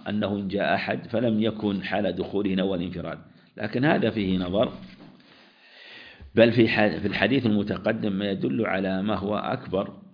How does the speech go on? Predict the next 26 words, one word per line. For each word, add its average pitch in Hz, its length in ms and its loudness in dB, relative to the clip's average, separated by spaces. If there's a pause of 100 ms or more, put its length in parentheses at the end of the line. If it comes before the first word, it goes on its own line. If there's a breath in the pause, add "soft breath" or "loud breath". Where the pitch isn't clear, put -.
(120)
وهو 92 300 -2
أن 117 220 2
النبي 101 440 2
عليه 90 340 0
الصلاة 92 460 -6
والسلام 90 760 -4 (580 loud breath)
لم 151 220 0
يشعر 117 340 0
بهم 104 380 -4 (480)
وصلى، 117 680 -2 (1300)
فلما 143 360 2
حس 135 280 2
بهم 131 200 2
خفف 127 380 2
عليه 92 380 0
الصلاة 104 520 -2
والسلام. 95 760 -6 (720 soft breath)
في 127 140 4
هذه 151 180 6
الصورة 127 440 2
من 123 180 2
باب 139 200 6
أولى 120 360 2
ما 101 180 -4
دام 113 300 0
أنه 107 640 -2